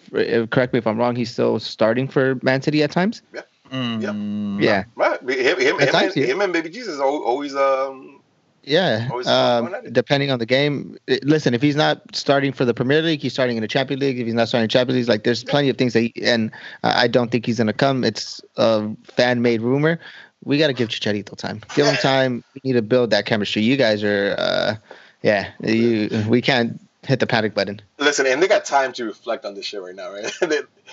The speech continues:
Speaker 2: it looks like they
Speaker 1: We'll get
Speaker 2: have
Speaker 1: there.
Speaker 2: about eight weeks to fucking think about what they're doing. So hopefully it's chemistry
Speaker 1: We'll
Speaker 2: will
Speaker 1: get
Speaker 2: come
Speaker 1: there with
Speaker 2: back.
Speaker 1: that.
Speaker 2: <laughs> All right, next question.
Speaker 1: Uh, follow-up question. Having enough players that play the C D M role, should we sell Jonah and buy David Silva?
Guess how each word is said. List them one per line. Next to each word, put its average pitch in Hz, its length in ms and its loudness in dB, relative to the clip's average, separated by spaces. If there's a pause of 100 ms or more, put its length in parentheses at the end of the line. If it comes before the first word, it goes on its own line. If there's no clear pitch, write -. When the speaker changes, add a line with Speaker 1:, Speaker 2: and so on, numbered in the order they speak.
(160)
Speaker 2:
it 120 60 -6
looks 175 200 0
like 160 120 4
they 147 60 4
Speaker 1:
We'll 143 40 8
get - 0 -
Speaker 2:
have 139 80 0
Speaker 1:
there. 127 100 2
Speaker 2:
about 131 180 0
eight 165 140 2
weeks 160 260 -6
to - 80 -16
fucking 143 320 -4
think 143 140 -10
about 120 180 -2
what 113 100 -12
they're 117 80 -14
doing. 117 280 -12
So 113 160 -12
hopefully 123 260 -12
it's - 120 -16
chemistry - 360 -16
Speaker 1:
We'll 131 80 -4
Speaker 2:
will 127 60 -4
Speaker 1:
get 127 100 -2
Speaker 2:
come 110 60 -6
Speaker 1:
there 117 100 2
with 117 160 0
Speaker 2:
back. 113 220 -2
Speaker 1:
that. - 100 -16 (520)
Speaker 2:
<laughs> - 500 -20
All 131 120 0
right, 123 140 -4
next 127 160 -10
question. 107 300 -10 (880)
Speaker 1:
Uh, 139 300 4
follow-up 175 380 2
question. 127 360 0
Having 151 260 2
enough 143 240 2
players 135 460 2
that 117 220 0
play 123 240 2
the 120 100 2
C 123 200 -2
D 120 200 4
M 120 160 0
role, 120 160 2
should 117 240 -2
we 120 120 2
sell 117 400 2
Jonah 117 320 2 (100)
and 107 100 0
buy 107 160 6
David 104 340 2
Silva? 95 500 -2